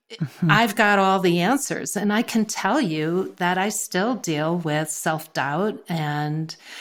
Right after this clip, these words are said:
Speaker 2: insecurity and fear. And the reason that I say that is because I get so much relief from saying it out loud.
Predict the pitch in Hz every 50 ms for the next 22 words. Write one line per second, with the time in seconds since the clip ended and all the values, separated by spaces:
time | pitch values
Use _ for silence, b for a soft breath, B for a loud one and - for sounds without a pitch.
0 | B B B B - 202 175 175 - - 214 - - - - 160 160 160 165 165
1 | 160 165 165 170 185 214 233 247 269 240 - - - _ _ _ _ _ - 202
2 | 180 175 170 170 165 165 165 165 165 156 - - - - - - - 202 170 160
3 | 156 156 165 185 220 254 285 - - - _ _ _ b b b b b b b
4 | b b b b b b b b _ _ _ _ _ - 233 233 240 240 240 247
5 | 247 233 - - - - _ _ _ _ _ _ _ _ _ _ _ _ _ _
6 | _ _ _ _ _ _ _ _ _ _ _ _ _ _ _ _ _ _ _ _
7 | _ - 220 247 190 185 226 240 277 - - 320 294 240 196 170 165 165 160 170
8 | - - - 185 190 220 220 190 170 160 - - - _ _ _ _ _ _ _
9 | - 175 175 151 151 147 143 190 226 - - _ - 202 202 196 185 - - -
10 | _ - 214 202 - - - 208 202 202 - - - - 220 220 - 220 185 -
11 | - - 208 214 208 202 202 202 - - 175 165 165 175 185 214 240 196 - -
12 | - - - _ - 226 214 196 - - 233 226 226 226 226 220 226 226 220 -
13 | 226 247 294 254 156 131 151 170 -